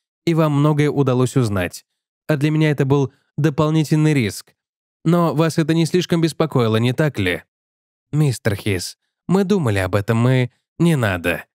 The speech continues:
Я помню каждое слово, которое было произнесено вами или Купфером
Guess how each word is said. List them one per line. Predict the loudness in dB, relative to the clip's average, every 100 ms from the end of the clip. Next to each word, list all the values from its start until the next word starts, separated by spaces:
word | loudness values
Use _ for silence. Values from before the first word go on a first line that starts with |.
| _ _ 0
Я | 0
помню | 2 0 2 0
каждое | 0 0 0 -2
слово, | 0 0 2 0 -2 _ _
которое | -4 -2 0 2
было | 2 0
произнесено | 2 0 2 0 0 0 2
вами | 2 0 0
или | 0 0 0
Купфером | 0 -2 0 0 0 -2